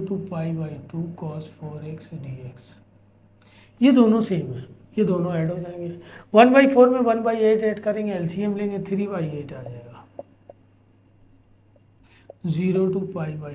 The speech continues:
two dx। ये बच गया, इस, इस पर power नहीं है, angle का derivative चाहिए टू, तो यहाँ टू से divide कर दिया, यहाँ टू से multiply कर दिया।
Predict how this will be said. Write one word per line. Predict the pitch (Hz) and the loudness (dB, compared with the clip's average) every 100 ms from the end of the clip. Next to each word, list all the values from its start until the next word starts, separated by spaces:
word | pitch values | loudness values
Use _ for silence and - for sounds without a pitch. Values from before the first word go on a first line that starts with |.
| 135 | -14
two | - 131 | -16 -16
dx। | - - - - _ - - - _ _ _ _ _ _ _ _ _ _ _ | -18 -20 -20 -20 _ -20 -20 -20 _ _ _ _ _ _ _ _ _ _ _
ये | 202 | 2
बच | 220 233 | 4 4
गया, | 214 262 | 4 2
इस, | 254 - - - | 2 -2 -8 -10
इस | 220 | -6
पर | - 214 | -2 0
power | 208 196 226 | 2 2 4
नहीं | 240 247 | 4 4
है, | 247 | 4
angle | 214 208 220 | 4 2 2
का | 220 | 2
derivative | 208 208 202 190 202 - | 2 0 0 -2 -4 -2
चाहिए | 190 190 185 185 | -2 0 0 0
टू, | 208 196 - - - | -2 -4 -6 -16 -8
तो | 170 | -2
यहाँ | 165 170 170 | -2 -2 -6
टू | - 190 | -6 -6
से | 175 180 | -4 -6
divide | 151 151 151 165 | -6 -8 -8 -8
कर | 196 190 | -10 -10
दिया, | 185 190 - - _ _ _ - _ _ _ _ _ _ _ 196 | -10 -12 -14 -20 _ _ _ -20 _ _ _ _ _ _ _ -6
यहाँ | 202 196 196 | -2 -2 -4
टू | 202 190 | -6 -6
से | - 190 | -6 -6
multiply | 165 135 135 131 127 - | -6 -8 -12 -14 -14 -16
कर | 127 - - | -18 -20 -20
दिया। | - - | -20 -20